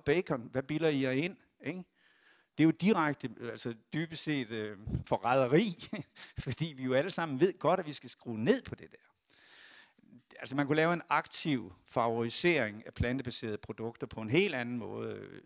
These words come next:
og så tage pengene fra kødet. Altså, det er jo ikke mere end, end, øh, det er fjorten dage siden, at den daværende, daværende fødevareminister,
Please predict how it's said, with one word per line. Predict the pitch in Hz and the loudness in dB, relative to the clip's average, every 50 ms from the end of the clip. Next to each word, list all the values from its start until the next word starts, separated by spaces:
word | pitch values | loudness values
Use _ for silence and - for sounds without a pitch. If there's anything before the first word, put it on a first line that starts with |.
| - - _ _ _ | -20 -20 _ _ _
og | - - 110 - | -20 -14 -10 -10
så | - 143 | -10 -8
tage | - - 151 147 | 0 2 2 2
pengene | - 143 131 139 143 143 | 4 2 0 0 -2 -4
fra | - 127 | -6 -10
kødet. | - - 135 131 113 101 - | -10 -8 -6 -6 -6 -6 -6
Altså, | 104 110 - 131 | -6 -6 -6 -4
det | 123 135 | -2 -2
er | 135 | 2
jo | 147 | 4
ikke | 165 180 175 | 4 2 2
mere | 175 175 175 180 | 0 -2 -2 -2
end, | 175 170 151 135 - - - - - - - - - _ _ _ _ _ | -2 -4 -6 -10 -12 -16 -20 -20 -20 -20 -20 -20 -20 _ _ _ _ _
end, | - 135 131 127 123 123 | -4 -2 -2 0 0 -2
øh, | 117 113 113 110 110 110 - | -2 -2 -2 -4 -6 -6 -4
det | 135 151 160 160 | -2 0 2 2
er | 151 139 | 2 2
fjorten | - - 160 160 185 190 165 | 2 4 4 4 4 4 2
dage | 160 143 139 | 0 0 0
siden, | 127 - - 147 156 165 170 165 | 0 -2 -2 -2 -2 -2 -2 -2
at | 147 127 - - | -2 -4 -4 -4
den | 127 117 117 113 110 104 - - - _ _ _ _ _ - | -6 -6 -6 -8 -10 -12 -14 -16 -18 _ _ _ _ _ 2
daværende, | 135 151 175 170 160 135 113 104 101 92 95 101 104 - - - - - - - _ _ _ _ _ _ _ _ _ _ _ _ _ _ _ _ _ _ _ _ - | 4 4 4 4 2 2 2 0 -2 -6 -10 -12 -14 -14 -16 -18 -20 -20 -20 -20 _ _ _ _ _ _ _ _ _ _ _ _ _ _ _ _ _ _ _ _ -4
daværende | 113 127 151 165 151 123 113 110 101 | 0 0 2 2 2 -2 -2 -4 -8
fødevareminister, | - 127 123 127 127 117 104 107 104 104 104 110 110 - - - 98 | -6 -6 -4 -4 -4 -4 -4 -6 -6 -6 -6 -6 -6 -6 -8 -8 -10